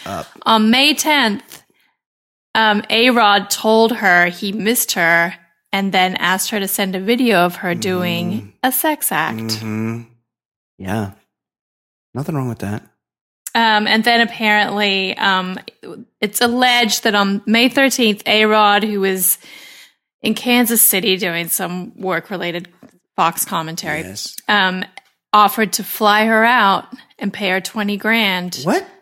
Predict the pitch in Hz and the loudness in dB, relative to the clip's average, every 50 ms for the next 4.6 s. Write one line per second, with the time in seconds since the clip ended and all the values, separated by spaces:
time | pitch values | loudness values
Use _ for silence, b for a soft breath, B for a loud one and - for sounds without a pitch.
0 | _ _ - - 202 175 190 175 170 170 - - 202 190 196 196 - - 196 156 | _ _ -10 -8 -6 -4 -4 -4 -4 -6 -6 -6 -4 -4 -2 -2 -2 -2 -4 -4
1 | 160 - - 131 143 143 151 156 180 220 208 196 190 185 180 - - 196 196 185 | -6 -6 -8 -6 -6 -6 -4 -6 -6 -6 -6 -4 -4 -4 -4 -4 -4 -4 -4 -4
2 | 175 190 175 - - 185 170 180 185 - 160 - 131 135 135 135 156 170 170 - | -4 -6 -8 -8 -8 -6 -6 -6 -6 -6 -6 -8 -8 -8 -8 -6 -8 -8 -8 -12
3 | _ - - - - 113 120 127 123 - - 101 98 95 90 92 85 80 82 - | _ -20 -20 -18 -14 -10 -8 -6 -2 -2 -2 -4 -6 -12 -14 -16 -16 -16 -16 -16
4 | - - 71 - - 65 98 120 - - - - - | -16 -16 -18 -18 -16 -14 -12 -12 -12 -14 -18 -20 -20